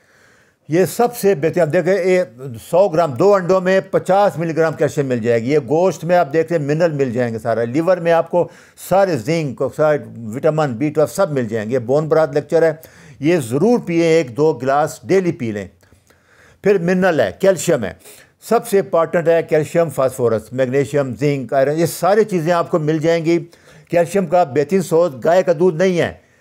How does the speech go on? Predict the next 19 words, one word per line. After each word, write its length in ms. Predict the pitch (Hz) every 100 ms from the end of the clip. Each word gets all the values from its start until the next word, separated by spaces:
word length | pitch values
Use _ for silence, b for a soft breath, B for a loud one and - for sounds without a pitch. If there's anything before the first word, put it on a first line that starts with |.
| b b -
बकरी 400 | 101 202 220 220
का 100 | 180
दूध 260 | 147 143
है। 100 | 135
कोशिश 460 | 127 208 220 214 202
करें 360 | 202 185 185 180
कि 100 | 151
बच्चों 360 | 113 165 190
को 100 | 185
भी 120 | 170
यही 120 | 175 175
दें 280 | 175 180
और 180 | 160 156
यही 200 | 143 185
लें, 240 | 170 160 185
इसी 440 | 196 151 - 226
के 320 | 220 185 190 - B B -
चीज़ 280 | 220 208
बनाएं। 360 | 151 135 120 101